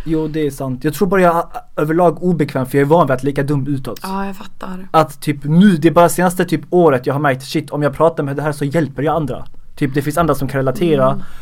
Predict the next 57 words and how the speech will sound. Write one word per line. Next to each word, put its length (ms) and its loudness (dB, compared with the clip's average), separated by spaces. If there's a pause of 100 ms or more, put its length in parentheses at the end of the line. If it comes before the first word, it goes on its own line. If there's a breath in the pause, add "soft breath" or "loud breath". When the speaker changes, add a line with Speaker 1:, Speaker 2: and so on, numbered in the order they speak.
(240 loud breath)
Speaker 2:
Mm. 300 0
Speaker 1:
eh, 60 -14
och 100 -2
det 100 0
gör 120 4
jag 80 0
jättegärna. 680 -2 (360 soft breath)
Men 160 4
en 120 0
del 180 2
av 140 0
mig, 200 0
jag, 100 -6
typ 120 -2
jag 100 0
känner 160 0
mig 100 2
low 200 2
key 140 -2
naken. 460 -2
Oj, 140 -2
vad 140 -2
Speaker 2:
Ja. 40 -6
Speaker 1:
mobbad 160 4
Speaker 2:
Nej, 100 4
men 100 4
jag 100 6
Speaker 1:
det 60 -2
Speaker 2:
fa-, 60 2
Speaker 1:
lät. 80 2
Speaker 2:
jag 140 2
fattar. 540 -6
Alltså 200 0
att 120 0
det 120 -2
är 40 -2
lite 520 0
läskigt 540 -6
Speaker 1:
Lite 180 4
Speaker 2:
nästan. 240 2
Speaker 1:
faktiskt. 360 2
Speaker 2:
Att 100 4
du 100 0
blottar 640 0
dig. 240 -2
Speaker 1:
Ja, 280 6
Speaker 2:
Mm. 260 2
Speaker 1:
faktiskt. 420 0
För 120 0
det 100 2
är 60 2
typ, 220 0 (400 soft breath)
what 160 0
the 60 -2
fu-, 240 -8
typ, 120 0 (540 loud breath)
jag, 240 8